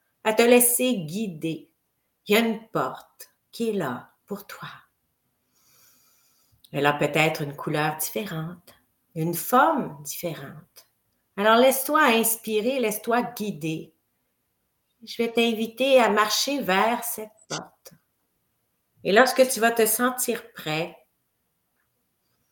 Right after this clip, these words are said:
de simplement ressentir l'énergie de cette porte.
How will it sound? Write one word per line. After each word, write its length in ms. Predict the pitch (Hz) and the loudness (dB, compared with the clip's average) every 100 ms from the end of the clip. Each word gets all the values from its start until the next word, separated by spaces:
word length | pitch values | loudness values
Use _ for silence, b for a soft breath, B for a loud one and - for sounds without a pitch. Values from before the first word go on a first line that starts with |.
| _ _ _ _ _ - | _ _ _ _ _ -10
de 40 | |
simplement 600 | 165 196 196 196 185 190 | -2 0 2 4 4 4
ressentir 960 | 170 175 - 214 - - - 160 160 156 | 4 4 2 -2 -2 -4 -4 -2 -2 -2
l'énergie 520 | 165 175 170 147 208 | -2 0 0 -2 -4
de 100 | 196 | -4
cette 380 | 185 170 170 _ | -4 -4 -8 _
porte. 400 | 180 190 - - | -10 -10 -14 -20